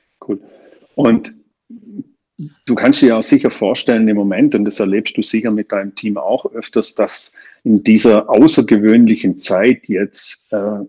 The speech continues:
vor allem in vielen Unternehmen gibt's große Herausforderungen im Vertrieb. Also nicht zuletzt aufgrund von der Corona-Pandemie. Äh, aber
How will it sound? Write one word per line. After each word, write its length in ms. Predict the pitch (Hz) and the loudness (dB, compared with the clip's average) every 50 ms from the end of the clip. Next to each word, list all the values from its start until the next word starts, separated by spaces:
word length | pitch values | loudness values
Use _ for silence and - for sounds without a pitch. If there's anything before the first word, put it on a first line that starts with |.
| _ - | _ -18
vor 240 | - - 107 87 78 | -12 -8 -8 -6 -4
allem 260 | 101 107 113 117 113 | 0 4 4 4 4
in 160 | 104 104 101 | 4 0 -4
vielen 380 | - - 113 123 127 123 123 127 | -2 2 4 6 8 8 8 6
Unternehmen 760 | 110 107 107 104 110 101 98 101 113 127 127 113 107 - - - - - | 4 2 2 2 2 2 2 4 6 6 6 4 4 -2 -10 -20 -12 -4
gibt's 260 | - - 95 - - - | -4 -4 -2 -2 -6 -4
große 340 | - 98 110 117 - - 101 | 0 2 2 2 2 0 0
Herausforderungen 1040 | 98 98 90 90 87 104 101 - - - 104 95 98 95 98 87 92 95 92 90 92 | 0 0 -2 -2 -4 -4 -4 -6 -8 -4 -2 -2 0 0 0 0 -2 -2 -2 -2 -2
im 140 | 92 95 95 | -2 -2 -4
Vertrieb. 560 | - 95 - - - 101 101 104 98 - _ _ - - _ _ | -6 -8 -8 -6 -4 -2 -2 -2 -2 -6 _ _ -20 -20 _ _
Also 260 | - 107 87 98 92 95 | -4 -2 -2 0 0 0
nicht 320 | 98 98 117 113 - - | 2 0 0 0 -2 0
zuletzt 520 | - 107 95 98 107 110 - - - - | 2 4 4 4 4 2 0 -6 -6 -6
aufgrund 500 | - 117 101 - - - 107 107 110 104 | -4 -4 -6 -6 -6 -2 0 0 0 -2
von 200 | - - 101 98 | -2 -2 -2 0
der 220 | 95 101 95 98 - _ _ - | 0 -2 -4 -4 -8 _ _ -4
Corona-Pandemie. 1200 | - 98 87 87 101 107 117 117 110 101 - - 101 110 110 104 107 104 104 107 110 113 104 _ _ _ _ _ _ _ _ _ _ _ _ | -2 -2 -2 0 0 2 2 2 2 2 0 -2 0 0 0 0 0 0 0 0 0 -2 -2 _ _ _ _ _ _ _ _ _ _ _ _
Äh, 440 | - - 110 104 104 104 104 107 110 - - _ _ _ - | -4 -2 0 2 2 2 2 0 -2 -4 -10 _ _ _ -2
aber 420 | - 117 110 110 110 - - - | 0 2 2 2 2 0 -4 -12